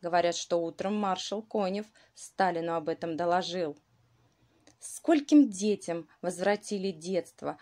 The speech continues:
подарили радость и весну. Рядовые армии советской, люди, победившие войну. И в Берлине в праздничную дату был воздвигнут, чтоб стоять века,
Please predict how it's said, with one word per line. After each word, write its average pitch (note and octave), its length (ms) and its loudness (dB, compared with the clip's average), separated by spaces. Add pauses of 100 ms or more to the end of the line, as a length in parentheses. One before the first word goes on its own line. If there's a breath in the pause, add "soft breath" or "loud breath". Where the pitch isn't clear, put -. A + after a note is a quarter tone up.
(120)
подарили B3 440 2
радость C#4 640 0
и A#3+ 100 -2
весну. G3 640 -4 (500)
Рядовые B3 720 4
армии F#3+ 400 0
советской, F#3 800 -6 (180 soft breath)
люди, A#3 560 2 (180 soft breath)
победившие G3 800 0
войну. F#3+ 580 0 (600 soft breath)
И G3+ 80 -2
в F3+ 100 -10
Берлине A#3+ 640 2 (140 soft breath)
в - 140 -20
праздничную B3+ 840 4
дату D#3+ 560 -2 (300 soft breath)
был C#4 260 4
воздвигнут, B3 720 4
чтоб B3 240 0
стоять C4+ 460 0
века, G3 520 -2